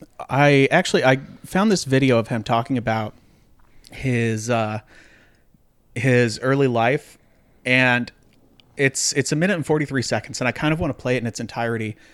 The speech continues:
because of how many billionaire tropes he managed to fit into this very short segment,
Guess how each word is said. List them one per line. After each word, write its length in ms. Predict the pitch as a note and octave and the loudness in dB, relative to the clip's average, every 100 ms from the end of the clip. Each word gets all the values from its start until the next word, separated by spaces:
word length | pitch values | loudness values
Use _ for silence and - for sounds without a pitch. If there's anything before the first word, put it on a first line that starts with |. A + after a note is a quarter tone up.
| _ _ - | _ _ -6
because 360 | B2 - B2+ | -6 -2 0
of 160 | B2 - - | 0 -2 -8
how 420 | - - C#3 D3 | -8 0 2 4
many 320 | C#3+ B2+ B2 | 2 2 0
billionaire 560 | A2 A2+ A#2 A#2 A#2 A2+ | -2 -4 -2 -4 -4 -6
tropes 400 | - A2+ A2 - | -4 -6 -6 -2
he 140 | C#3 | 0
managed 640 | B2 A2+ A#2+ C3 C3+ - - | 2 0 0 0 -2 -8 -10
to 80 | B2 | -10
fit 520 | - - A2+ A2 - - - _ _ - | -8 -2 -2 -2 -12 -20 -20 _ _ -6
into 560 | C3 B2 - C3+ B2 A#2 | 0 0 2 2 2 2
this 220 | A#2 A2+ | 0 -4
very 360 | - B2 A#2+ A2+ | -2 0 2 0
short 300 | - A#2 G#2+ | -2 -4 -4
segment, 440 | - G#2+ - - | -6 -6 -8 -20